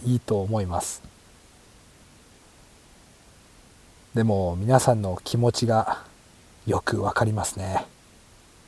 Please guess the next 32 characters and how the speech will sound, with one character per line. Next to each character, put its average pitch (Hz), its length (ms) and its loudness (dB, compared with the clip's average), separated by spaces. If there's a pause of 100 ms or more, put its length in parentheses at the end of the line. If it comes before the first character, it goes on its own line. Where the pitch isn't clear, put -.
(1700)
文 127 200 2
法 131 200 8
の 127 120 8
勉 127 240 6
強 123 200 8
は 123 180 8
大 123 220 6
変 123 160 4
で 123 80 6
す - 100 0
よ 98 80 -2
ね。 98 300 -4 (2500)
最 160 180 6
近 165 200 6
は 143 260 10
ス - 220 -2
ペ 165 140 6
イ 180 80 4
ン 175 60 6
語 165 160 8
を 151 60 8
勉 139 300 2
強 139 280 4
す - 220 -2
る 123 240 2
ノ 147 240 6
ー - 60 -4
ト 90 200 -2
を 87 60 -2
買 - 180 -8
っ - 200 -20
て 120 200 2